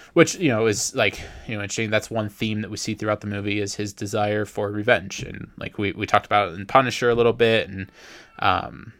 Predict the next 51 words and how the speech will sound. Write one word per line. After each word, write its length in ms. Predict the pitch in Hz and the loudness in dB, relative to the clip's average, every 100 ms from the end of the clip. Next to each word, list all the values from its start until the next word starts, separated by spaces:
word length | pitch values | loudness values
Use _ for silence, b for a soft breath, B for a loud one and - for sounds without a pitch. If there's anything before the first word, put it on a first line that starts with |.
| _ - | _ -6
you 120 | 104 | -4
know, 60 | |
in 60 | 95 | 0
other 160 | 107 107 | 2 2
movies 320 | 104 101 98 | 0 -4 -6
that 120 | 110 | -6
we've 160 | 98 - | -8 -6
seen, 340 | 110 107 98 | -4 -4 -4
like, 240 | 95 - - | -6 -8 -10
you 120 | 98 | -10
know, 180 | 98 - _ _ _ | -10 -14 _ _ _
one 260 | - 127 120 | 0 2 0
th-, 280 | - - 117 | -4 -16 -4
thing 260 | 120 110 | 0 0
that 120 | 104 98 | 0 -4
drives 480 | 110 101 101 98 | 4 6 6 2
characters 640 | - - 113 - 98 98 - | -6 0 0 0 -6 -6 0
often 520 | 98 - 98 101 104 | 0 0 -4 -6 -8
is 280 | 101 98 101 | -6 -6 -6
revenge, 320 | 104 110 98 | 0 0 0
even 220 | 98 104 | -4 -6
in 60 | 101 | -4
real 160 | 101 101 | 0 2
life 160 | 95 | 2
stories. 420 | - 113 - - - - | 2 0 0 -8 -6 -2
And, 220 | 95 95 B B B B B B B - | -2 -4 B B B B B B B 0
and 280 | 107 98 98 | 0 0 -4
when 160 | 123 110 | -4 -2
you're 100 | 104 | 0
doing, 240 | 120 151 | 2 0
talking 240 | - 156 151 | 4 6 6
about 140 | 113 | 4
in 40 | 104 | 0
the 60 | |
context 400 | - 113 110 - | -2 -2 0 -2
of 60 | 95 | -6
a 40 | |
vampire 520 | 110 196 - 113 104 | 2 2 6 6 6
movie, 380 | 101 101 98 98 | 4 -2 -2 -4
it 220 | - 104 | -4 -4
is 140 | 104 113 | -2 -2
interesting 520 | 147 - - 101 98 | -4 -6 -6 -6 -4
because, 680 | 95 - 98 98 98 - - _ _ | -6 -2 -2 -2 -6 -8 -10 _ _
you 80 | 120 | -12
know, 40 | 117 | -12
vampires, 720 | 110 120 139 - 107 101 98 | 4 6 6 6 6 6 0
what 140 | 92 | 0
they 120 | 113 120 | 0 0
do 280 | 101 98 | 0 -4
is 160 | 98 98 | -4 0
they 300 | 98 107 | 0 0